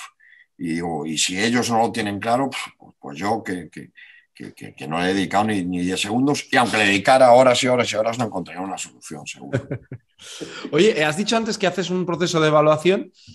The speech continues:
Speaker 2: eh, ¿vas anotando cosas, aparte tuyas, cosas que hayas visto de otros entrenadores? O, o sea, ¿cómo es ese proceso? Porque hay mucha gente que dice, "Ya está, he terminado, salvado,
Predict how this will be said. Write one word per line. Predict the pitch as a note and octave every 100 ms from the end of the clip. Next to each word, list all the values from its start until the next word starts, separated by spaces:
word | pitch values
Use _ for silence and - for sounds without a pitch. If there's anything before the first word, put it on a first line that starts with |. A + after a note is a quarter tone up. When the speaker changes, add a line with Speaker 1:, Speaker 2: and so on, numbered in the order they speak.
| - -
Speaker 2:
eh, | B2+ B2 A#2 A2
¿vas | G2 C3+
anotando | F#3+ G3+ F3+ F3 C#3+
cosas, | E3 D#3+ D3 -
aparte | G#2 C3 C3+ C#3
tuyas, | C#3 C#3+ -
cosas | C#3 C#3
que | C#3+
hayas | C#3 B2+
visto | A2+ C3+ C3
de | A#2+
otros | B2 A#2
entrenadores? | A#2+ A2 G#2 G#2 B2+ A#2+ A2+ - _ _
O, | G#2
o | G2+ - - -
sea, | C#3 C3
¿cómo | D3+ F3
es | F#3
ese | F3 E3+
proceso? | E3 D#3 D#3+
Porque | C3+
hay | C3+
mucha | D#3+
gente | D#3 D3+
que | C#3
dice, | - - -
"Ya | G3
está, | G#3+ F#3+ D#3 F3
he |
terminado, | F#3 G3+ G3+ G3+ D#3+ B2
salvado, | D3+ D#3 F#3 D3 -